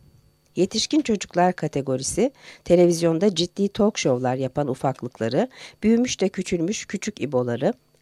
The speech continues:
çok bilmiş Ayşecikleri açıkladığı gibi, "Koca koca adamların yarışma adı altında göbeklerini sallaya sallaya birbirlerinin suratına pasta fırlatma oyunu oynamalarını da izaha yetiyor." Büyükler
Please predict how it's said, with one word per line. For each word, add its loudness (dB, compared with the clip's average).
çok 2
bilmiş 0
Ayşecikleri 2
açıkladığı 0
gibi, -2
"Koca 6
koca 4
adamların 4
yarışma 2
adı 0
altında -4
göbeklerini 0
sallaya 0
sallaya -4
birbirlerinin 0
suratına -2
pasta 0
fırlatma -4
oyunu -4
oynamalarını -6
da -4
izaha -2
yetiyor." -6
Büyükler 6